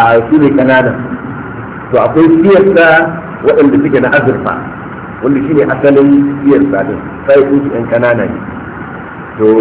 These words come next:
amma ana yin siyarsa ɗin ƴan ƙananan su ma na gwal irin su. To idan ka zo in aka zo canzawa ɗin, a, a,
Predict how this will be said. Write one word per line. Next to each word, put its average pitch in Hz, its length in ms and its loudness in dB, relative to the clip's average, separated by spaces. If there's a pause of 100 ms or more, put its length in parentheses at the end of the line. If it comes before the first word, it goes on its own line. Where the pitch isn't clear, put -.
(200)
amma 147 520 2
ana 151 240 4
yin 143 320 4 (120)
siyarsa 143 440 2
ɗin 190 140 2
ƴan 131 140 2
ƙananan 135 540 4
su 139 160 -2
ma 131 140 4
na 131 100 4
gwal 127 240 2 (220)
irin - 240 0
su. - 160 -8 (880)
To 135 100 2
idan 147 300 4
ka 190 120 2
zo 190 120 4 (100)
in 185 140 4
aka 196 240 2
zo 160 180 2
canzawa 156 640 4
ɗin, 113 180 0 (160)
a, 110 120 -4
a, 110 240 0